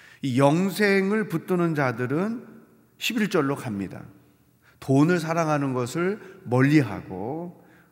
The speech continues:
의, 경건, 믿음, 사랑, 인내, 온유를 추구하면서 산다. 그러니까 이 믿음의 선한 싸움이란 우리가 일반적으로 생각하는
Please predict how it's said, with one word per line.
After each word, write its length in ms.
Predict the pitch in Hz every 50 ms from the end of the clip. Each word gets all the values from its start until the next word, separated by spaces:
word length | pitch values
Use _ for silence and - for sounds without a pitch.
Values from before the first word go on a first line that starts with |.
| _ - 123
의, 320 | 123 127 135 156 175 175
경건, 540 | - - 107 104 107 107 113 131 151 160 131
믿음, 420 | 113 113 95 117 120 127 151 160
사랑, 460 | 151 - - 117 117 123 151 185 196 - - - - - -
인내, 360 | - 117 117 117 120 135 143 151 151 -
온유를 920 | - 120 123 131 139 151 156 151 147 147 170 185 196 196 - - - - -
추구하면서 640 | - - - 196 185 190 160 131 120 117 113 120 123
산다. 440 | 123 117 101 90 85 - 85 - - - _ _ _ _ _ _ _ _ _ _ _ _ _ _ _ -
그러니까 580 | 147 143 143 143 135 135 143 139 135 123 - - - - - -
이 80 | 135 127
믿음의 380 | 123 147 143 160 160 165 160
선한 300 | - 156 180 180 175 170
싸움이란 880 | 156 180 180 165 156 147 139 135 135 127 147 151 147 127 104 95 98 - - - - - _ _ _
우리가 320 | - 123 131 135 139 151 139
일반적으로 640 | 135 143 151 147 175 170 156 143 175 165 160 165 151
생각하는 600 | 175 180 170 156 - - 165 165 180 185 170 139